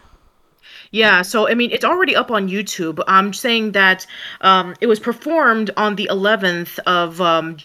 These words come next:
August in Tokyo, and they just started posting up the, uh, clips of it yesterday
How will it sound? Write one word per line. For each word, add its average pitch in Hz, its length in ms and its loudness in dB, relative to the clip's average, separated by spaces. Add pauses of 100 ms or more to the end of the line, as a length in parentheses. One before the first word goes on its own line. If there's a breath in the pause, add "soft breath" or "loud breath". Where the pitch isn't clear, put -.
(220)
August 185 560 -4
in 175 160 -6
Tokyo, - 600 -4 (300 loud breath)
and 190 140 -2
they 202 80 2
just 262 180 0
started 247 260 2
posting 226 380 -4
up 202 220 -2
the, 185 340 -2
uh, 170 140 2
clips 196 420 -4
of 180 140 -6
it 170 200 -2
yesterday 156 880 -6